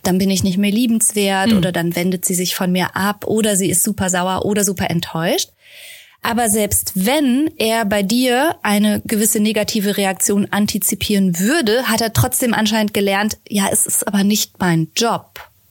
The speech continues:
Speaker 1: Also der Gefühlshaushalt anderer Menschen ist nicht mein Job. Das steckt auch drin. Und, finde ich, hast du gerade ja angesprochen, wie gehe ich eigentlich mit einem Nein um? Und da steige ich, wenn ich in der Praxis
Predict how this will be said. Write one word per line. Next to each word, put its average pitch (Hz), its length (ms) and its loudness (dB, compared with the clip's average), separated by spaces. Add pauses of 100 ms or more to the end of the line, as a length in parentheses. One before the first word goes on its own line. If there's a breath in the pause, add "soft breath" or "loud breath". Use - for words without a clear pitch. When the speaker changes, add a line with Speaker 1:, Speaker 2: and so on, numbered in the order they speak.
(680 loud breath)
Speaker 1:
Also 208 160 0
der 214 120 2
Gefühlshaushalt 226 1300 0
anderer 320 540 2
Menschen 226 800 0
ist - 340 -2
nicht 214 380 -2 (120)
mein 175 680 2
Job. 247 400 -2
Das 180 200 0
steckt - 340 -4
auch 294 300 0
drin. 208 500 -2 (520 loud breath)
Und, 392 580 0
finde 254 380 0
ich, - 380 0 (360 loud breath)
hast 247 240 0
du 320 60 0
gerade 262 260 0
ja 233 140 0
angesprochen, 240 640 -2
wie 233 100 0
gehe 208 180 0
ich - 280 -2
eigentlich 190 340 0
mit 185 160 -2
einem 185 140 2
Nein 170 320 0
um? 165 320 -6 (420 loud breath)
Und 214 180 0
da 285 220 0
steige 269 400 0
ich, 247 120 -2
wenn 240 120 0
ich 208 100 0
in 208 80 0
der 202 100 0
Praxis - 580 -2